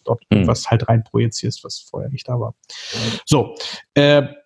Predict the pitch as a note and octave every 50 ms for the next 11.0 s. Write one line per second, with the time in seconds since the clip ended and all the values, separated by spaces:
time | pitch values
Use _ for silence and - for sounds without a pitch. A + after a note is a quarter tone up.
0 | _ _ - C#3+ C#3+ - - D3 D#3+ F3 F3 - - D#3+ F3+ F#3+ F#3+ - - D#3+
1 | F3+ G#3 - - F#3+ G3 F3+ - F3+ E3 D#3 - E3+ D3 - - - G#3+ G#3 -
2 | - F#3+ E3 D3+ D#3 F3+ F#3+ F3 E3 C#3+ E3 F3 F3 - - A3+ - D#3+ E3 D#3+
3 | - E3+ D#3 D#3+ - - G3 E3+ D#3+ C#3 - - C3+ D#3 D3+ - D#3+ E3+ E3+ E3
4 | D3+ D#3 D3+ - - C#3+ - - E3 F3 G3+ G#3 G3+ A#3 C4+ - - - - -
5 | _ - - _ _ - C#3+ - - - - C#3 - - - _ - F#3 F3+ -
6 | G3+ F#3+ F#3 - G#3 G#3+ G#3+ G3 D#3 B2 - - - C3 B2+ - - - D#3 C3+
7 | A2 F#2+ - - - - - - A3+ A3+ G#3+ F3+ E3 F3+ - - C#3 D3+ E3+ E3+
8 | D3 C#3+ - - D3+ D#3 C#3+ C3 - B2+ B2+ B2+ C#3 C3+ - - F3 - F#3+ E3+
9 | - - F#3+ F#3+ F#3 F3 D#3+ D#3 - - - E3 E3 E3+ E3 D#3+ D#3 D3+ D3+ D#3
10 | D3 B2+ A#2 E3+ F3 - B2 C3+ D#3+ - - D3+ C#3+ - D3 D3 - - -